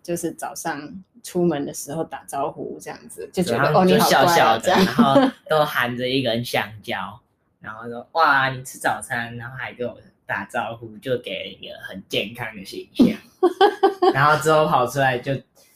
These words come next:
Speaker 2: 邻居吓到。
Speaker 1: <laughs> 邻居就说平常
Speaker 2: 邻居就说，
Speaker 1: 看他都很有礼貌这样。
Speaker 2: “对啊，他早上还吃早餐。”
Speaker 1: <laughs> 我就觉得
Speaker 2: 现在到底是要录到民国几年？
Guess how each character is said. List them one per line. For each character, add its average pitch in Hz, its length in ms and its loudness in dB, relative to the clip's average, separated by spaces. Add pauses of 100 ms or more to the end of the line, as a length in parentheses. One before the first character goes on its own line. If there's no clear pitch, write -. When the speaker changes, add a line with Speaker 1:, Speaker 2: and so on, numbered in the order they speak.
Speaker 2:
邻 127 260 -6
居 131 180 -6
吓 127 380 0
到。 120 300 -2 (120)
Speaker 1:
<laughs> - 120 2
邻 226 320 8
居 233 140 4
就 214 160 6
说 208 140 2
平 170 220 -4
常 160 200 -6 (200)
Speaker 2:
邻 156 160 -16
居 170 80 -6
就 175 60 -2
说， 175 40 -2
Speaker 1:
看 185 120 4
他 196 140 2
都 208 100 2
很 175 140 0
有 165 140 -2
礼 156 180 -4
貌 156 240 -6
这 151 100 -12
样。 120 160 -10
Speaker 2:
“对 220 220 2
啊， 185 320 0
他 208 100 -8
早 135 240 -8
上 180 200 -10
还 143 160 -16
吃 170 220 -14
早 - 360 -4
餐。” 131 420 -4 (560)
Speaker 1:
<laughs> 240 360 -2
我 262 80 4
就 294 180 2
觉 320 560 4
得 277 200 2 (2000)
Speaker 2:
现 165 160 2
在 156 120 6
到 147 220 6
底 113 200 -2
是 127 80 -4
要 135 160 2
录 131 180 2
到 123 120 0
民 104 240 -6
国 101 200 -20
几 285 300 -16
年？ - 160 -20